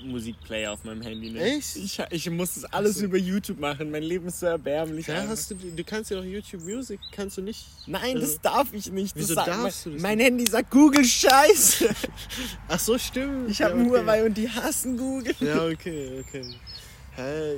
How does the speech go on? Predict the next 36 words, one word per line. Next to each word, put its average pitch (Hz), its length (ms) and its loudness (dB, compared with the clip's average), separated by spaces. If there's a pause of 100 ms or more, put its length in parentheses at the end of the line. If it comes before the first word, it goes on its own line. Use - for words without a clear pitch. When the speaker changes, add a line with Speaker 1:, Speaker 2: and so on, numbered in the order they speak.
Speaker 2:
ja. 139 60 -4
Speaker 1:
Aber 160 160 2
alles 226 240 2
andere 208 260 -4
geht. 180 320 -6
Ernsthaft, 180 380 -4
ich - 60 -14
kann 165 200 -4
Gmail 233 340 -2
benutzen, 233 340 -4
ich 214 80 -12
kann 196 200 -4
YouTube 175 300 -6
benutzen, 131 420 -4
ich 123 120 -10
kann 143 320 -8 (1200)
Maps 214 280 -2
benutzen, 233 460 -2
ich 180 140 -8
kann, 160 480 -6
wenn 143 240 -4
ich 139 160 -6
wollen 151 300 -4
würde, 160 340 -2 (220)
Ecosia 135 460 -4
ist 123 80 -8
immer 143 160 -4
noch 139 100 -6
besser, 143 340 -4
hier, 131 340 -10
äh, 135 300 -8
Speaker 2:
Was? 131 120 -10 (220)
Ach 131 60 -8
so, 135 320 -6
ja. 127 400 -2
Speaker 1:
äh, 127 120 -4